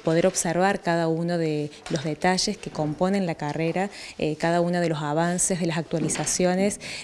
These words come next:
eh, poder compartir con cada uno de los docentes del Departamento de Telecomunicaciones, eh, dicha estructura, eh, poder observar el crecimiento que hemos tenido desde las acreditaciones anteriores, eh,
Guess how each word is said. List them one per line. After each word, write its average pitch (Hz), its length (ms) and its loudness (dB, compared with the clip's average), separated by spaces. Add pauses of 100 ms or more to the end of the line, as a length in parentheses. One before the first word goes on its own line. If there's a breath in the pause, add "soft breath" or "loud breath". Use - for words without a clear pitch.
(120)
eh, 160 340 0
poder 175 240 2
compartir 196 600 2
con 165 160 -2
cada 170 220 2
uno 175 160 0
de 175 100 2
los 165 100 0
docentes 160 400 -2
del 160 80 -2
Departamento 160 540 -4
de 165 80 0
Telecomunicaciones, 160 1120 -2 (300 loud breath)
eh, 151 360 0
dicha 165 260 0
estructura, 196 680 2 (260 loud breath)
eh, 147 540 -2 (500 loud breath)
poder 180 240 4
observar 185 680 2
el 160 180 -4
crecimiento 180 720 0
que 147 420 -4
hemos 165 220 -4
tenido 175 380 2
desde 170 260 0
las 151 120 -4
acreditaciones 156 680 -4
anteriores, 165 680 -2 (380 loud breath)
eh, 147 420 0